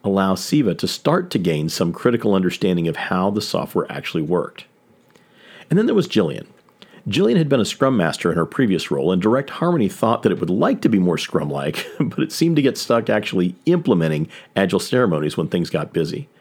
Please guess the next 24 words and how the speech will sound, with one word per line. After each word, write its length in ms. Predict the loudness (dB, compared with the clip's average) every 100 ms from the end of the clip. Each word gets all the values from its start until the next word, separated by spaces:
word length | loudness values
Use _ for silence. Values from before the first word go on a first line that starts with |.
| -20 _ -20 -20 -20 -20 -2
In 140 | 0 4
principle, 360 | 2 2 2
we 120 | 2
agreed 240 | 2 2 2
this 160 | 2
was 120 | 2 0
necessary, 680 | 0 -2 0 0 2 -2 -10 -20 -20 _ _ _ _ 0
but 200 | 0 2
when 100 | 0
it 80 |
came 180 | 2 2
right 140 | 4 2
down 200 | 0 2
to 100 | 0
it, 60 |
the 80 | 0
team 220 | 0 0
was 140 | 0 0
skeptical 500 | -2 0 -2 0 2
they 100 | 2
would 180 | 2
actually 380 | 0 -2 0 -2
follow 380 | -2 -2 2 0
through 480 | -2 0 2 2